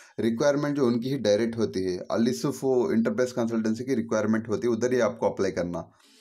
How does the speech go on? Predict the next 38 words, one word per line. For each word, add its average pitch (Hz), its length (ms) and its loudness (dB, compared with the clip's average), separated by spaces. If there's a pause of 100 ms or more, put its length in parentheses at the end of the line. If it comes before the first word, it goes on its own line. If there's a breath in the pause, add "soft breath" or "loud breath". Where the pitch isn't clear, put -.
(720 loud breath)
आपका 127 220 0
सीवी 135 280 0
शॉर्टलिस्ट 135 560 -2
जब 110 240 0
हो 113 120 0
जाएगा, 113 180 2
उसके 110 160 -4
बाद 113 220 0
में 117 60 2
आपको 110 180 -2
डायरेक्टली 107 380 0
अल 104 180 2
यूसुफ 113 540 -2 (340 loud breath)
एंटरप्राइज 127 500 0
कंसल्टेंसी 120 460 -2
से 120 160 -4
जब 113 260 0
आपको 107 220 0
कॉल 110 280 0
आएगा, 98 220 0
उसके 131 200 -2
बाद 139 220 0
में 139 60 0
आपका 113 200 -2
इंटरव्यू 127 460 0
जो 135 140 0
है 180 380 -2
इधर 120 160 2
अरेंज 123 440 2
किया 117 180 2
गया 107 100 0
है। 139 100 0
इंटरव्यू 117 320 0
का 113 80 0
प्लेस 113 280 0
जो 107 180 2
होटल्स 104 500 0
में, 101 180 -2